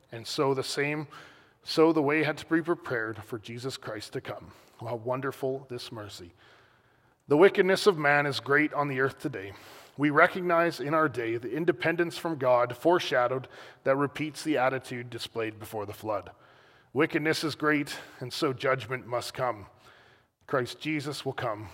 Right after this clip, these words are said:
on the clouds of heaven to judge all men according to their works. Who can survive that judgment? No, brothers and sisters, not those who protest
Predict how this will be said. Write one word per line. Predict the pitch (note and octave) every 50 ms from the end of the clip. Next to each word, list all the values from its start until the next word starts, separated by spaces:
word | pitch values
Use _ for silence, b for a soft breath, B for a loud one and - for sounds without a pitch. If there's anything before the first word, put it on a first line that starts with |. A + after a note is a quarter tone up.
| - -
on | - A#2 A2+ G#2
the | G#2
clouds | - - C3+ A#2+ A#2+ A#2+ A#2+ -
of | D3+ -
heaven | - A#2+ A2 G#2 G2+ G#2+ G#2+
to | - C3+
judge | A2 - C3+ B2+ C3+ C3 A#2+
all | - B2+ C#3+ D#3+ F3
men | E3 C3 A#2 A2+ A2 A2+
according | A2+ - - C3+ A#2 A#2+ A#2+ -
to | - B2+
their | B2+ B2+
works. | A#2+ A2 G#2 G2 F#2+ - - - - b b b b b b b
Who | - D#3+ F#3
can | - - F#3 F#3 F3+
survive | - - F#3 E3+ D#3+ E3+ E3 F3 F3+ F3+
that | F#3+ F3+ F3+ -
judgment? | - E3+ F3 E3+ - G#3+ G#3 F#3+ - B B B B _ _ _
No, | A#2+ B2+ C#3+ D#3+ E3 E3+ E3
brothers | D3 D#3 D#3+ D#3 D#3+ D#3+ C#3 -
and | E3+ D3+ -
sisters, | - D#3 - - - D#3+ D#3 - B B B B B B B B -
not | C3 D#3 E3 C#3+ C3
those | C3 C#3+ C3+ B2+ B2 A#2+ -
who | - C3+
protest | B2+ - C#3 B2+ - - C3+ C3 B2+ - - -